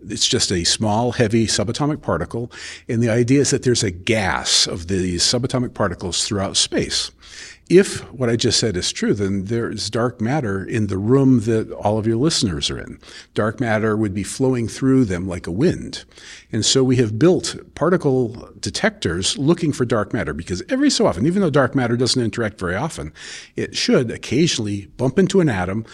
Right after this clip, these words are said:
and we should see that atom move. And we've looked really hard. And over the course of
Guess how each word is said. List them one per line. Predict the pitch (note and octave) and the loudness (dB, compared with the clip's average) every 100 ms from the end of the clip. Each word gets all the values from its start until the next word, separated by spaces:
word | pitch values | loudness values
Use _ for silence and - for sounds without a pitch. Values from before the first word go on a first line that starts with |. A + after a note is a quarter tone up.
| - _ | -20 _
and | A2 | -2
we | A2+ A2+ | 0 0
should | - A2+ | -2 -4
see | - G2 A2 G#2+ | -2 -2 -2 -4
that | D#2+ D2+ | -6 -8
atom | - E2+ G2+ | -10 -8 0
move. | F3+ G3 - - - _ _ _ - - _ - | 2 2 0 -8 -20 _ _ _ -20 -20 _ -6
And | A2+ G#2+ G#2 G2+ F2+ - | -2 0 0 -2 -4 -4
we've | B2+ A#2 | -2 0
looked | A#2 - | -2 0
really | A2+ C#3+ C3+ | 2 4 4
hard. | B2 G#2+ - - - | 2 -2 -4 -10 -4
And | G#2+ | 0
over | C#3+ D#3 D#3 | 2 4 2
the | D3+ | 0
course | - - D3 C3 - - - | -2 2 4 4 0 -2 0
of | G2+ G2+ F#2+ | 0 2 0